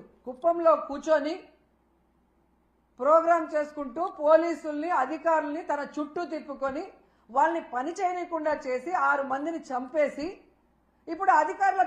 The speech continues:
తప్పిదం అంటే ఇది తప్పించుకోవడం కాదా? ఇది ముమ్మాటికి చంద్రబాబు నాయుడు ఆయన ప్రభుత్వం చేసిన హత్యే. ఆయన ఏం ప్రోగ్రామ్ చేశారో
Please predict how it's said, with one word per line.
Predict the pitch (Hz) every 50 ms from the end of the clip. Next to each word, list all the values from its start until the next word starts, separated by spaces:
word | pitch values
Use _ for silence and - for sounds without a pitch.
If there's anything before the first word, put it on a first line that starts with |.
| 359
తప్పిదం | 359 330 - 339 349 339 339 320 320
అంటే | 311 294 294 - 302 349 392 415 381 - - - - _ _ _ _ _ _ _ _ _ _ _ _ _ _ _ _ _
ఇది | - 302 330 330
తప్పించుకోవడం | 320 302 285 285 - 381 381 392 403 - 359 349 330 320 285 269 277
కాదా? | 254 254 277 285 339 392 392 - - - _ -
ఇది | 247 277 320 294 254 247
ముమ్మాటికి | 277 294 302 311 320 320 320 311 311 311 294 - 359 392 - -
చంద్రబాబు | 285 285 277 285 294 302 302 294 302 302 294 285 285 285 285
నాయుడు | 277 277 277 277 330
ఆయన | 311 285 262 220 -
ప్రభుత్వం | 254 262 262 285 294 - - 294 285 277 -
చేసిన | 262 254 247 - 254 262 339 392 - - - _ _ _ _ -
హత్యే. | - 285 294 294 - - 285 285 302 311 311 277 - - - - _ _ _ _ _ _ _ _ _ _ _ _ _ _ _ _ _ _ _ _ _ -
ఆయన | 247 277 302 302 285 302
ఏం | 339 392 392 381
ప్రోగ్రామ్ | 381 359 359 359 349 349 349 339 302 320
చేశారో | 320 320 320 330 330 339